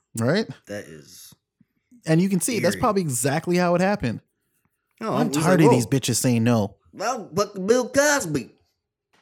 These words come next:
Speaker 2: put it pops.
Speaker 1: <laughs>
Speaker 2: I'm
Speaker 1: Who do,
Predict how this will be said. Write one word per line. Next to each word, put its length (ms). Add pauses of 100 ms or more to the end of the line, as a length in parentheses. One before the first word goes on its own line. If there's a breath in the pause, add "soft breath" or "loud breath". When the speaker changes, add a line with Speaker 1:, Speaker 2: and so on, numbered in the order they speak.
(140)
Speaker 2:
put 180
it 100
pops. 580
Speaker 1:
<laughs> 60 (2250 loud breath)
Speaker 2:
I'm 100
Speaker 1:
Who 120
do, 20